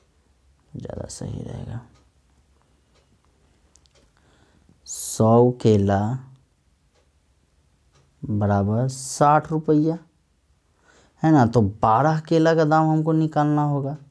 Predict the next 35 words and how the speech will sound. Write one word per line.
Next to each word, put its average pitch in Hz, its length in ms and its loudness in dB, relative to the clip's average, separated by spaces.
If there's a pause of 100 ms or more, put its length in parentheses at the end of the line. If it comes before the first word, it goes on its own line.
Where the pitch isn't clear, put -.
(140)
है 127 100 -2
कि 190 120 0
नहीं, 160 260 2 (920)
क्योंकि 131 220 0
प्रति 147 280 2
दर्जन 185 420 4
बोल 175 180 4
रहा 160 100 6
है, 113 240 2
प्रति 143 420 0
दर्जन 170 240 2
मतलब, 170 340 -2 (260)
दर्जन 135 300 2
मतलब 170 300 0
बारह, 185 300 2 (960)
तो 113 80 -8
सौ 127 520 -2 (360)
गुना 101 400 -4
बारह, 98 480 -4 (840)
ज़ीरो 104 320 0
ज़ीरो 104 260 -2
काट 113 260 -8
दीजिए, 131 420 -2 (360)
ये 107 100 -2
हो 104 100 -2
गया 107 140 -2
तीन 113 300 -2
बार 120 160 0
में, 156 280 -4
ये 110 140 -6
हो 107 80 -2
गया 113 200 -2 (240)
पाँच 123 300 0
बार 92 200 0
में, 98 180 -6